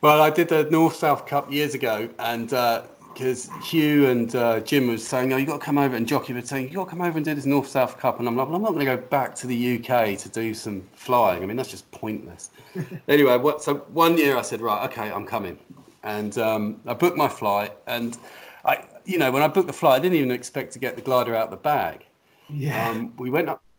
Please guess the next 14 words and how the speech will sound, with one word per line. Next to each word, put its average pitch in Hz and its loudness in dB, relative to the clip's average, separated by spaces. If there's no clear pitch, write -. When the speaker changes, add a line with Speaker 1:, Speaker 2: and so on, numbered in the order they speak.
Speaker 1:
well, 135 -8
the - -14
first 196 4
day 160 4
we 135 2
went 143 2
to 131 -12
Scotland 113 -2
and 110 -8
flew 123 -2
hundred 131 -2
and 113 0
fifty 127 -4
K 110 0